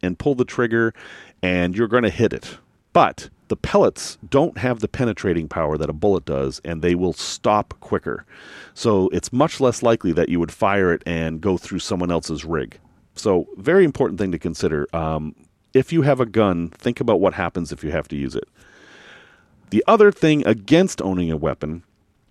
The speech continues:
is that if you travel a lot, you're gonna run into all kinds of different laws.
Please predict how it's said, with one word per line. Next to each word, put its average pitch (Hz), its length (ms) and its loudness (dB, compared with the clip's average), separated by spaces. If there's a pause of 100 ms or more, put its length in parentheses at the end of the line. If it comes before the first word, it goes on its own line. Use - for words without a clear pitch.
(320)
is 95 120 -2
that 110 120 4
if 110 140 0
you 147 60 -2
travel 180 420 4
a 101 40 4
lot, 82 340 2
you're 113 200 2
gonna 131 200 2
run 104 260 2
into 92 320 -4 (100)
all 107 400 4
kinds 92 640 -2
of 80 480 -2 (160)
different 113 360 -2
laws. - 580 -6